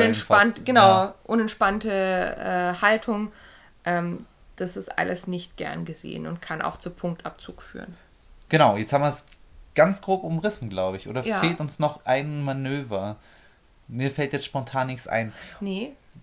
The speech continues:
Speaker 2: Der Punkt ist, jetzt kann natürlich das alles,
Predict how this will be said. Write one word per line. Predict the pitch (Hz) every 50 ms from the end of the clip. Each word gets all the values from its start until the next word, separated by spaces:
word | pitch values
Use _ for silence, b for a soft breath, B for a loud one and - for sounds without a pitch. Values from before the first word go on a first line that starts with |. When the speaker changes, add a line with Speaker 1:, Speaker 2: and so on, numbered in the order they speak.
| _ -
Speaker 2:
Der | -
Punkt | - - - 240 240 -
ist, | 208 220 214 - - - - - - - - _ B B B B B
jetzt | - 135 135 - -
kann | - 156 160
natürlich | 165 160 - - 156 151 147
das | - 143 135 -
alles, | - 135 165 190 240 233 - - - - -